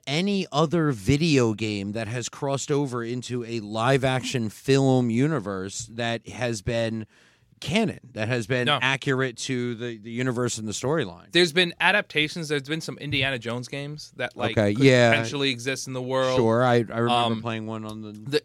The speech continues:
Speaker 1: my
Speaker 2: yeah,
Speaker 1: P C
Speaker 2: yeah, there's been
Speaker 1: years and
Speaker 2: s-,
Speaker 1: years
Speaker 2: there's,
Speaker 1: ago.
Speaker 2: there's been things that are close, but nothing to this level. Like, like everything that happens in the video game,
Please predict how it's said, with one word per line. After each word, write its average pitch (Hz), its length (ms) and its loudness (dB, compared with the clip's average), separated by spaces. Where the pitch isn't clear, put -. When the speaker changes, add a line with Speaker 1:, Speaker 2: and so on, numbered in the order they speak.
Speaker 1:
my 104 160 -14
Speaker 2:
yeah, 139 140 -6
Speaker 1:
P 107 80 -14
C - 160 -14
Speaker 2:
yeah, 139 180 4
there's 151 160 4
been 107 120 0
Speaker 1:
years 101 100 -4
and 101 100 -4
Speaker 2:
s-, 107 60 0
Speaker 1:
years 165 140 4
Speaker 2:
there's, - 100 -10
Speaker 1:
ago. 98 100 -12
Speaker 2:
there's 175 160 2
been 170 140 -2
things 214 240 -4
that 175 100 0
are 139 40 -4
close, 170 320 0
but 135 120 -6
nothing 160 320 0
to 123 80 -8
this 120 220 -4
level. 107 180 -2
Like, 117 180 -4
like 147 300 -2
everything 202 220 0
that 208 100 0
happens 156 240 0
in 147 60 -4
the 135 60 -4
video 135 240 0
game, 104 280 -4